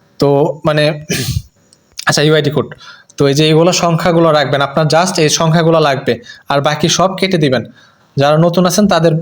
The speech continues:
জন্য এটা বললাম আমি, ঠিক আছে? তো ইউআইডি কোডটা বসাবেন, আর পাসওয়ার্ড, পাসওয়ার্ডটা আমি এখানে বসাই দিব। তো পাসওয়ার্ডটা দিয়ে দিই, রিয়েল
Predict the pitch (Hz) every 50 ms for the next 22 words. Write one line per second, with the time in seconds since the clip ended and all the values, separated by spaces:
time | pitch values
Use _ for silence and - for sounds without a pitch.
0 | - - - - 170 170 165 190 190 165 175 156 147 147 151 147 143 135 127 120
1 | 120 120 120 - - - 226 226 180 - - - - - - - _ - 156 156
2 | 156 160 160 165 165 175 - 170 165 165 156 165 170 170 214 240 220 - - -
3 | 147 147 143 143 - 165 - - 180 135 117 - - 165 143 151 - 170 160 156
4 | 156 185 165 160 156 156 156 160 185 240 233 - - - - - - _ _ -
5 | 151 160 170 170 156 143 135 120 113 - - - - - - _ _ _ _ _
6 | _ _ - 143 135 135 - 147 143 - 165 156 156 170 156 151 151 151 151 190
7 | 240 240 - - - _ _ _ _ _ _ _ _ _ _ _ _ _ _ _
8 | _ _ _ _ _ - 139 131 127 127 131 156 196